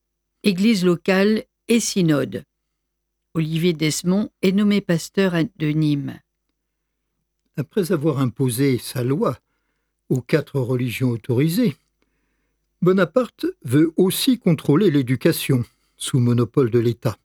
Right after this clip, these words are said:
Speaker 2: Premier pas de laïcisation, il institue en mille huit cent deux l'enseignement primaire sous responsabilité communale, les lycées de garçons,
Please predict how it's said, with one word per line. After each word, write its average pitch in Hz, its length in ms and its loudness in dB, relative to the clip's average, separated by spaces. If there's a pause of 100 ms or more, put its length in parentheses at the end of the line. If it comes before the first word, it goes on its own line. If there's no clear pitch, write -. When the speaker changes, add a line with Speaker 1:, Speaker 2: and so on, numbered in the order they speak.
(1200)
Speaker 2:
Premier 135 400 2
pas 170 180 2
de 127 100 2
laïcisation, 135 960 0 (540)
il 175 160 4
institue 185 540 0
en 147 60 4
mille 127 220 0
huit 120 100 0
cent 123 260 0
deux 165 360 0 (800)
l'enseignement 151 680 2
primaire 131 680 2
sous - 240 -2
responsabilité 117 880 -2
communale, 185 640 0 (880)
les 139 260 4
lycées 185 360 0
de 151 80 -8
garçons, 160 520 2